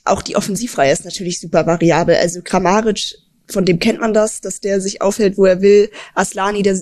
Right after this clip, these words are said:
immer wieder auf die Flügel ausweicht, aber auch Mörstedt, der am Ball einfach sehr, sehr viel kann. Ähm, da haben die Frankfurt förmlich auseinandergezogen irgendwie. Und ich finde aber gerade diese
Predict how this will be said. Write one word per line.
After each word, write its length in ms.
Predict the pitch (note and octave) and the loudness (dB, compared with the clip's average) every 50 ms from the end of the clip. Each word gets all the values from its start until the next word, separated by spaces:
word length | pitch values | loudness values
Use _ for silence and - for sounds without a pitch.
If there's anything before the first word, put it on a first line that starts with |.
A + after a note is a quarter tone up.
| - | -4
immer 160 | - G#3 F#3+ | -4 -2 2
wieder 180 | G3+ G3+ G3+ C3 | 2 4 2 2
auf 80 | F#3 - | 0 -2
die 80 | - | -8
Flügel 320 | - - - A3 G3+ G#3+ - | -10 -4 -2 2 2 2 2
ausweicht, 540 | - F3+ F#3+ - - F#3+ F#3+ F#3+ G3+ - | 2 0 -2 -2 -4 -4 -2 -2 -2 -4
aber 160 | - F#3+ F#3 A#2 | -2 0 0 0
auch 100 | C3+ F#3+ | 0 0
Mörstedt, 680 | G3 G3 G3 G3+ G#3+ - - G3+ F#3+ F#3 F#3+ - - _ | 0 2 2 2 2 0 0 0 0 0 0 -4 -6 _
der 260 | F#3+ F3+ E3+ - - - | 2 2 2 2 2 0
am 140 | G3 F#3+ F3+ | -2 0 0
Ball 200 | F#3+ F#3 G3 F#3+ | 2 2 2 2
einfach 260 | - F#3 F3+ F#3+ F#3+ | 0 -2 -2 -4 -4
sehr, 200 | - F#3+ F#3+ F#3+ | -2 0 -2 -2
sehr 100 | - F#3+ | -2 -4
viel 200 | - - - F#3 | -8 -10 -10 -12
kann. 420 | F#3 - - F#3+ F#3+ G3 F#3+ G#3 - _ _ _ _ _ _ _ _ _ | -12 -6 -4 -4 -2 -2 -4 -10 -14 _ _ _ _ _ _ _ _ _
Ähm, 520 | F#3 F#3+ F#3 F3+ F#3 F3+ F3+ F3+ E3+ E3 _ _ _ _ _ | 2 2 2 2 2 -2 -4 -6 -6 -10 _ _ _ _ _
da 120 | - F#3+ | -10 -6
haben 120 | F#3 F#3+ G3 | -4 0 0
die 100 | G3 F#3 | 0 0
Frankfurt 460 | - - F#3+ G#3 - - - G3 F#3+ _ _ | 0 -2 -4 -4 -4 -6 -10 -14 -20 _ _
förmlich 400 | - - - F#3+ G3 G3 F3+ - | -12 -6 -4 -4 -4 -2 -6 -6
auseinandergezogen 840 | - - F#3+ F3+ F3+ G#3+ B3+ C#4 C#4 C4 B3+ - - C#4 C4 C4 B3+ | -8 -8 -6 -6 -4 -4 -2 0 0 0 0 -2 -6 -8 -8 -6 -4
irgendwie. 500 | A#3 B3+ C4 C4 C4 - - B3+ B3+ B3 | -2 -2 -2 -2 -2 -2 0 2 2 2
Und 260 | - G3+ G3 - - - - - - - - - | 2 0 -4 -8 -10 -14 -18 -20 -20 -20 -18 -10
ich 80 | - - | -4 -2
finde 180 | A3+ G#3+ - | -2 -2 0
aber 240 | G3+ G3+ G#3 G3+ F#3 | 0 2 4 2 2
gerade 420 | - - - F#3 F#3 A3 A#3+ A#3+ | 0 -2 -2 0 0 0 -2 -4
diese 600 | G#3 A3 G#3+ G3 G3+ G3+ G3 G3 G3 G3 F#3+ - | -6 -6 -6 -6 -4 -4 -2 -2 -2 -4 -6 -8